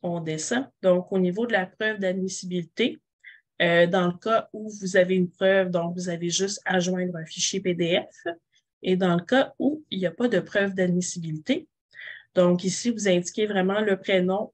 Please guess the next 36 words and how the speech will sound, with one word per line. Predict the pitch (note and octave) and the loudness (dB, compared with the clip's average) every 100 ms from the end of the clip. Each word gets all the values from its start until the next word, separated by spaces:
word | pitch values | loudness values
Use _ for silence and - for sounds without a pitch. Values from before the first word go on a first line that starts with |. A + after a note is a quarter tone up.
| - | -6
et | A3+ | -4
le | G3 | -2
nom | F#3 F#3+ | -2 -4
de | G3+ | -2
l'intervenant, | F#3 F3+ F3+ F3+ E3+ E3+ - - _ - | -2 -2 -4 -2 -2 -4 -8 -14 _ -10
prénom | A3 F#3 F#3+ | -2 0 0
du | F#3 F3+ | 0 0
demandeur, | F3+ F3 E3 F3+ G#3 | 2 0 -2 -4 -4
tout | - | -10
ça. | - C4 - _ _ _ _ - | -4 -4 -6 _ _ _ _ 0
Et | |
ici, | A#3+ G#3+ G3+ - A#3 A#3+ C4+ - | 2 2 -2 -2 0 0 0 -2
euh, | F3+ F3 E3+ E3 - - _ _ | 0 2 2 0 -4 -10 _ _
dans | - F#3 | -4 -2
le | F3 | -2
fond, | - G#3 | -2 -2
juste | G#3+ G#3 | -2 0
à | G3 | 0
cocher | G3 F#3 - A3 | 2 0 0 -4
comme | G3+ F3+ | -2 -2
quoi | F3 G3+ G#3 | -4 -6 -6
que, | G#3 F#3+ F3+ G#3 - - - _ - | -4 -2 -2 -4 -12 -20 -20 _ -4
euh, | E3 E3 D#3 D#3 | 0 2 2 2
le | F3+ | 4
nom | F3+ G3+ | 4 0
qui | G3+ | 0
apparaît, | F#3+ E3+ E3+ D#3+ F#3+ | -4 -2 -4 -4 -6
tout | G3 | -8
ça, | - - F#3+ | -10 -2 -2
puis | G3 F#3 | -2 -2
des | F3 E3+ | 0 0
informations, | D#3+ D#3+ E3 E3 D3+ - F#3+ G3 G#3 - _ _ | -2 -2 -4 -2 -4 -4 -2 -2 -4 -12 _ _
euh, | - D#3 | -2 -2
sont | D#3 F#3+ | 0 0
véridiques. | F3+ F3+ E3 D#3+ D#3+ F3+ _ - - | 2 0 0 -8 -8 -12 _ -20 -18
Bref. | G3+ D#3 F3 A3 - - | -16 -2 2 2 -2 0